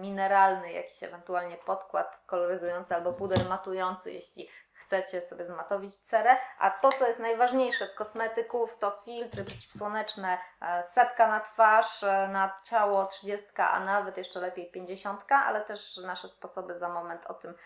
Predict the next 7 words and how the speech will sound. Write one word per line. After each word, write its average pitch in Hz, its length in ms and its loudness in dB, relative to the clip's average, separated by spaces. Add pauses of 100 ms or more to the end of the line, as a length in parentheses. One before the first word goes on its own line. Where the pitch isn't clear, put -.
(120)
jak 175 220 -2
sobie 180 200 -4
z 175 120 -14
tym 175 180 -8 (240)
jeszcze 196 300 -4
inaczej 214 360 -6
poradzić. 240 720 4